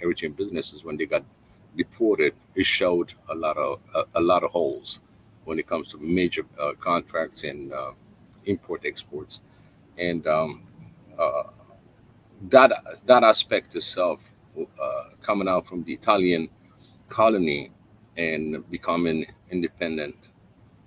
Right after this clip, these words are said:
now, uh, going forward with this new life, and he's got the Red Sea really a, a, a critical, a critical location, which is the Asab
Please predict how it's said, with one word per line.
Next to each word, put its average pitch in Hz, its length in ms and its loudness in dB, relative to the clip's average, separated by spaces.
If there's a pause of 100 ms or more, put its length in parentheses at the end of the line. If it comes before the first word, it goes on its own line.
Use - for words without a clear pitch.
(160)
now, 85 520 0 (460)
uh, 87 60 -2 (380)
going 87 320 0
forward 85 640 0 (200)
with 82 200 -10
this - 260 -4
new 101 400 2
life, 73 320 0 (220)
and 82 180 -2
he's 80 160 -8
got 78 300 0
the 76 260 -2 (580)
Red 95 360 4
Sea 80 540 2
really 120 680 4 (320)
a, 85 140 -2 (120)
a, 80 260 -2 (180)
a 85 60 -4
critical, - 520 -2
a - 80 4 (160)
critical 120 500 0 (400)
location, 87 460 -2
which 85 160 -6
is 78 100 -4
the - 100 -8
Asab 101 440 -2